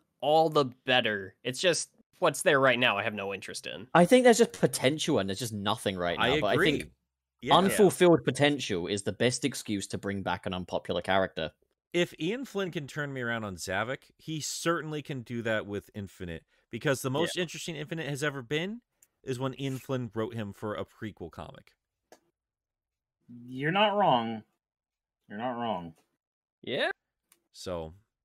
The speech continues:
Speaker 3: yeah, um, however they brought him back, be it for a redemption story or, you know, leaner, lean further into villainy, I would like him back. I
Speaker 2: You
Speaker 3: wanna
Speaker 2: can't
Speaker 3: see a
Speaker 2: redeem
Speaker 3: better story.
Speaker 2: Mephiles, though. Mephiles is a bad boy.
Speaker 3: He's, well,
Speaker 1: I
Speaker 3: he's a,
Speaker 1: think
Speaker 3: he's
Speaker 1: he
Speaker 3: a
Speaker 1: should
Speaker 3: force of
Speaker 1: be evil.
Speaker 3: nature.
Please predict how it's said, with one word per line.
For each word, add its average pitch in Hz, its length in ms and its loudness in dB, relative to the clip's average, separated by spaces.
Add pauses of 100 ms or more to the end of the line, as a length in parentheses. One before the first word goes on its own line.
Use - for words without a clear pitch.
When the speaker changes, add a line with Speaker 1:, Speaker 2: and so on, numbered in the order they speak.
(420)
Speaker 3:
yeah, 143 360 0
um, 113 460 -6 (260)
however 127 340 -4
they 127 80 -2
brought 135 200 0
him 131 60 -6
back, 170 260 -2
be 131 100 -8
it 120 80 -10
for 123 140 -8
a - 20 -6
redemption 113 640 -8
story 139 520 -6 (100)
or, 101 340 -4 (1000)
you 135 120 -6
know, 113 220 -4
leaner, 120 520 -6
lean 107 180 -10
further 113 300 -8
into 101 260 -6
villainy, 151 640 -6 (1000)
I 107 120 0
would 110 160 -6
like 101 200 -4
him 92 140 -12
back. 69 340 -12 (400)
I 92 200 -4
Speaker 2:
You 123 200 4
Speaker 3:
wanna 127 60 2
Speaker 2:
can't 151 220 6
Speaker 3:
see 127 60 4
a 120 40 6
Speaker 2:
redeem 110 280 4
Speaker 3:
better 101 100 2
story. 85 240 -6
Speaker 2:
Mephiles, - 140 -12
though. 82 220 -2 (380)
Mephiles 101 420 -2
is 64 120 -12
a 64 60 -12
bad 73 360 -8
boy. 65 180 -10
Speaker 3:
He's, 208 260 -4
well, 180 160 -4
Speaker 1:
I 143 60 6
Speaker 3:
he's 165 120 -2
a, 180 40 -2
Speaker 1:
think 160 120 0
Speaker 3:
he's 151 80 -8
Speaker 1:
he 151 60 -2
Speaker 3:
a - 20 0
Speaker 1:
should - 140 -4
Speaker 3:
force 131 180 -2
of 104 60 0
Speaker 1:
be 98 40 -2
evil. 85 120 -6
Speaker 3:
nature. 82 400 -10